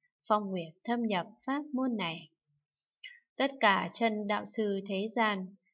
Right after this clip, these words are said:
thế gian chẳng phải là một, mà là có vô lượng vô biên thế gian, cho nên nói tất cả thế gian. Trong tất cả thế gian phân làm ba thế gian. Một, chánh giác thế gian, tức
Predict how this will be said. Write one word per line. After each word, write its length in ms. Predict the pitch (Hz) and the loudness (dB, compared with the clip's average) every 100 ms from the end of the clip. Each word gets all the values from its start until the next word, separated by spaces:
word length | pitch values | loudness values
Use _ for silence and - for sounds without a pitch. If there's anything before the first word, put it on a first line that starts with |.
| _ - | _ -2
thế 120 | 262 | 0
gian 240 | 285 285 269 | 2 2 2
chẳng 240 | 262 190 170 | 0 0 0
phải 240 | 196 180 175 | 0 0 0
là 160 | 180 | -2
một, 280 | 175 180 175 - _ _ _ 202 | -2 -4 -6 -10 _ _ _ 0
mà 160 | 190 | 2
là 260 | 185 185 180 | 4 2 2
có 300 | 190 208 269 | 0 2 0
vô 160 | 220 196 | 0 0
lượng 240 | 190 190 190 | 0 -2 -2
vô 120 | 196 190 | -2 0
biên 220 | 185 175 | -2 -2
thế 160 | 180 202 | -4 -2
gian, 300 | 208 214 202 - - _ - | 0 0 -2 -8 -20 _ -4
cho 160 | 202 | 0
nên 240 | 196 185 185 | 2 0 0
nói 360 | 175 190 269 269 | 0 0 0 0
tất 120 | 277 277 | -2 -2
cả 180 | 175 151 | -4 -4
thế 180 | 196 220 | -4 -2
gian. 320 | 247 254 254 254 - _ - | 0 0 -2 -8 -20 _ -10
Trong 220 | - 180 175 | -4 -2 -2
tất 140 | 208 - | -2 -2
cả 180 | 175 156 | -4 -2
thế 160 | 190 | -2
gian 300 | 226 247 247 240 | 0 2 0 -2
phân 140 | 240 226 | -2 -2
làm 320 | 175 165 156 | -2 -4 -4
ba 240 | - 190 185 | 0 0 0
thế 160 | 185 190 | -4 -2
gian. 380 | 220 202 185 180 _ _ _ - | 2 2 0 -6 _ _ _ -2
Một, 240 | 208 185 196 - | 2 2 2 -6
chánh 300 | 185 185 233 | -4 -2 -2
giác 240 | 277 285 294 | 0 -2 -2
thế 180 | 214 240 | -2 0
gian, 320 | 269 269 262 - - - _ | 2 2 0 -6 -20 -20 _
tức 140 | 285 | 0